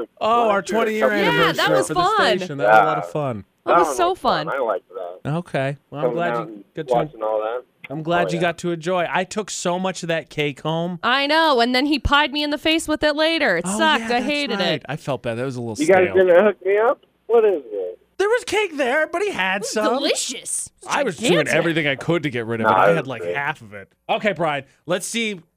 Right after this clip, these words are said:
Speaker 2: Enough talk about cake. Let's see if we can win you for f-, some free Spud Nuts.
Speaker 1: Let's do it.
Speaker 2: Okay, McCall. Three crazy stories, please.
Speaker 3: Perfect. Story number one. <laughs> Some guy got busted with cocaine in his shoe.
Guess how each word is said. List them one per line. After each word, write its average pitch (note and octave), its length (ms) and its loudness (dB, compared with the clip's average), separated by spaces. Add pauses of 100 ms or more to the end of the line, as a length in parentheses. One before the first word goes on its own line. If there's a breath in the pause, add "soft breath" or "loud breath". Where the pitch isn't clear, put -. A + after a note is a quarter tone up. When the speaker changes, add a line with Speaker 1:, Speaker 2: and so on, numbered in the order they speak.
Speaker 2:
Enough F#3+ 220 -2
talk G3+ 180 -4
about F3 200 -4
cake. D#3 240 -4
Let's D#3+ 160 -6
see F#3+ 100 -4
if D#3+ 80 -6
we F3 100 -4
can E3+ 120 -6
win F3 140 -4
you D#3+ 100 -6
for D#3 100 -8
f-, C3 200 -12
some D3+ 200 -6
free D#3 220 -4
Spud B2+ 340 -6
Nuts. F2+ 400 -18 (200)
Speaker 1:
Let's A#2 240 4 (160)
do F#2 220 -2
it. F2+ 220 -2
Speaker 2:
Okay, D#3 260 -2
McCall. A#2 460 -10
Three D3+ 260 -12
crazy D3 340 -10
stories, B2+ 360 -12
please. G2+ 340 -12
Speaker 3:
Perfect. A4+ 400 0
Story G#4+ 440 0
number G4 280 2
one. F4 580 2 (200)
<laughs> E4+ 400 0 (240 loud breath)
Some A4+ 400 -2
guy E4+ 240 2
got D#4 240 0
busted F4 420 2
with C#4 200 0
cocaine F4+ 460 0
in C4+ 120 0
his A3+ 120 0
shoe. E3 420 -2